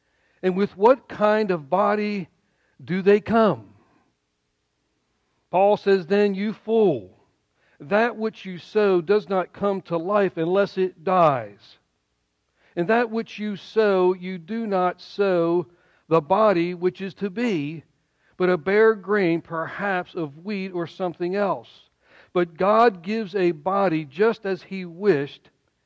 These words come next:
and to each the seed of the body of its own.'" Verse forty-two,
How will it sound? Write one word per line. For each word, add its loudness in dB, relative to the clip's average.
and 0
to -4
each -8
the -2
seed -10
of -2
the -4
body 0
of -4
its -8
own.'" -2
Verse -2
forty-two, -6